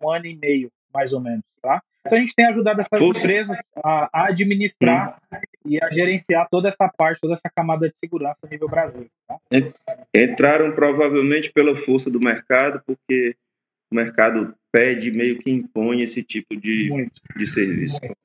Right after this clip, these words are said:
Speaker 2: correto? Aliás,
Speaker 1: Muito,
Speaker 2: também
Speaker 1: muito.
Speaker 2: esse apelo
Speaker 1: Exatamente.
Speaker 2: de, de mercado que fez a, a, a Digital College criar um curso, eh, sobre segurança cibernética, que o, que o Daniel vai dizer por que que é cybersecurity, não segurança cibernética.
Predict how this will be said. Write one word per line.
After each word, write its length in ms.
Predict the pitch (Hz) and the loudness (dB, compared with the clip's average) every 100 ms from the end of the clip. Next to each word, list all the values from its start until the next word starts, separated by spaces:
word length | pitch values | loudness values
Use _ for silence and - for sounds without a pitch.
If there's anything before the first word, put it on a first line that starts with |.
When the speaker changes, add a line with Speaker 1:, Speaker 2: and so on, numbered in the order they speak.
| - | -2
Speaker 2:
correto? 460 | 101 120 123 - - _ - | 0 0 -2 -6 -14 _ 0
Aliás, 440 | 147 139 135 151 | 2 4 4 2
Speaker 1:
Muito, 80 | 123 | 0
Speaker 2:
também 300 | 123 120 123 | 0 0 0
Speaker 1:
muito. 120 | 123 | -2
Speaker 2:
esse 100 | 120 | -2
apelo 380 | 123 - 147 120 | -2 2 2 2
Speaker 1:
Exatamente. 300 | 107 - - | -2 -8 -12
Speaker 2:
de, 60 | - | -6
de 80 | 120 | -2
mercado 480 | 123 117 117 - - | 0 0 -4 -4 -6
que 120 | 135 | -8
fez 340 | - 127 123 | -2 -2 0
a, 160 | 127 110 | -2 -2
a, 400 | - 101 - 92 | -4 -6 -2 -4
a 80 | 80 | -4
Digital 420 | - 101 - 101 | -14 -10 -8 -8
College 400 | - - 123 120 _ _ - - _ - | -6 -4 -4 -8 _ _ -18 -18 _ -6
criar 420 | 214 170 135 160 | 0 2 2 2
um 160 | 131 - | -2 -2
curso, 540 | 127 139 139 - 147 _ _ _ _ - | -2 0 -4 -8 -10 _ _ _ _ -6
eh, 480 | 110 113 113 113 113 | -2 0 0 0 -2
sobre 280 | - 123 - | 0 -2 0
segurança 420 | 117 110 113 - | -2 -2 -2 -4
cibernética, 920 | - 110 123 120 123 139 135 156 160 - _ - | 0 2 4 4 2 0 -2 -4 -6 -10 _ 0
que 80 | 101 | 0
o, 320 | 104 101 - | 2 -2 -2
que 140 | - | -2
o 40 | 95 | 2
Daniel 280 | 101 104 | 4 4
vai 120 | 101 95 | 2 0
dizer 240 | 101 - | 0 -2
por 120 | 104 | -4
que 180 | - 101 | 0 0
que 100 | 104 | 0
é 60 | 120 | -2
cybersecurity, 1000 | - 92 95 95 120 - 117 135 135 98 | 2 2 2 2 0 0 0 -2 -2 -4
não 160 | 95 | -4
segurança 340 | 90 95 95 - | -4 -6 -6 -8
cibernética. 640 | 104 110 110 135 151 | 2 4 4 0 0